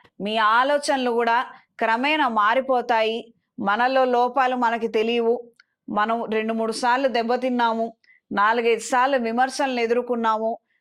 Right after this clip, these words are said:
మనం అవి కరెక్ట్ చేసుకున్నాము. ఈ రోజున తిరిగి వ్యాపారం ప్రారంభిస్తున్నాము, ఉద్యోగం చేసుకుంటున్నాము. ఈసారి ఎవరు వేలెత్తి చూపకుండా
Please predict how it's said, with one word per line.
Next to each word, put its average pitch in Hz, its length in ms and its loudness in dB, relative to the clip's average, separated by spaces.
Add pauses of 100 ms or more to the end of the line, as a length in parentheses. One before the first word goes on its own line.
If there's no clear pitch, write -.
(140)
మనం 220 280 2
అవి 226 160 2
కరెక్ట్ 233 460 -4
చేసుకున్నాము. 233 720 0 (360)
ఈ 202 160 -2
రోజున 294 380 2
తిరిగి 285 380 -2
వ్యాపారం 254 680 0
ప్రారంభిస్తున్నాము, 240 1000 -2 (400)
ఉద్యోగం 269 500 0
చేసుకుంటున్నాము. 233 960 -2 (320)
ఈసారి 294 580 -2
ఎవరు 302 280 0
వేలెత్తి 277 500 0
చూపకుండా 254 720 -2